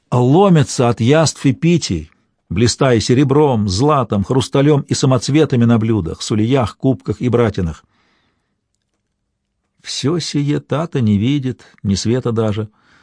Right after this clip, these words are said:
с горестью шепнул Иван Юрию, и жаль ему стало отца. Не видел, хотя Василий Васильевич, но все же знал о могуществе и богатстве князя Бориса,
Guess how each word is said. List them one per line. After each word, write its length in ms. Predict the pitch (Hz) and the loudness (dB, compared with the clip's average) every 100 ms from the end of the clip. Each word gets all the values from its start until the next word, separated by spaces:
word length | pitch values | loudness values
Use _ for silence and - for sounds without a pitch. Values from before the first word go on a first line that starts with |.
| _ _ _ _ _ | _ _ _ _ _
с 120 | 95 87 | -8 -2
горестью 640 | 127 120 107 - 104 98 | 2 2 0 -2 -4 -2
шепнул 400 | - 113 113 104 | -4 -4 -2 0
Иван 260 | 104 104 98 | 0 2 2
Юрию, 460 | 107 143 113 98 - _ _ - | 2 0 -2 -4 -10 _ _ -2
и 60 | |
жаль 300 | 139 117 113 | 0 2 0
ему 180 | 82 82 | -2 -6
стало 320 | 82 95 87 | -8 -8 -6
отца. 360 | 90 - 92 80 _ _ _ _ _ _ _ _ _ _ _ _ _ _ _ _ _ _ _ - | -6 -6 -10 -12 _ _ _ _ _ _ _ _ _ _ _ _ _ _ _ _ _ _ _ -2
Не 200 | 120 139 | 2 4
видел, 300 | 202 220 202 | 4 4 2
хотя 460 | - 165 143 117 | 2 0 2 2
Василий 320 | 101 120 120 104 | 2 -2 0 0
Васильевич, 540 | 110 - 78 71 - | 0 -2 -6 -8 -10
но 180 | 101 139 | -6 -6
все 200 | 151 202 | -2 0
же 100 | 196 | 2
знал 440 | 170 185 147 101 _ _ | 4 4 2 0 _ _
о 120 | - | 0
могуществе 680 | 110 120 139 143 143 - 120 | 2 2 0 -2 -4 -4 -4
и 100 | 135 | -2
богатстве 540 | 113 135 127 104 - 98 | 0 2 2 0 -4 -2
князя 300 | 113 92 90 | 0 0 0
Бориса, 520 | 101 156 - - | 0 -2 -4 -8